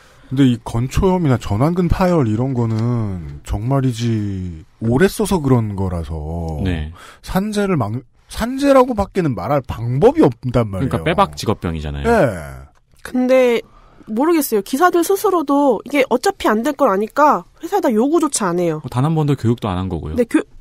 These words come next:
Speaker 3: 교육도 없고.
Speaker 1: 음.
Speaker 3: 그리고 이제 저희가 어린 여자 기사님들이 많거든요.
Speaker 1: 네.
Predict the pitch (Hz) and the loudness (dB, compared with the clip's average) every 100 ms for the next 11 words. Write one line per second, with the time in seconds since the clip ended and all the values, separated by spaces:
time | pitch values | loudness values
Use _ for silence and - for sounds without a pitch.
0 | - 349 403 220 190 - 165 - - 165 | -2 0 2 0 -2 -6 -8 -8 -10 -8
1 | 147 - - - - - - - 269 285 | -8 -10 -14 -20 -20 -20 -20 -6 0 2
2 | 277 240 233 226 220 208 208 240 294 226 | 2 2 0 0 0 2 2 2 2 2
3 | 202 254 233 233 277 247 202 170 180 - | 4 2 2 0 2 2 0 -2 -2 -2
4 | 202 180 175 196 190 170 147 120 | -2 -2 -2 0 -2 0 0 0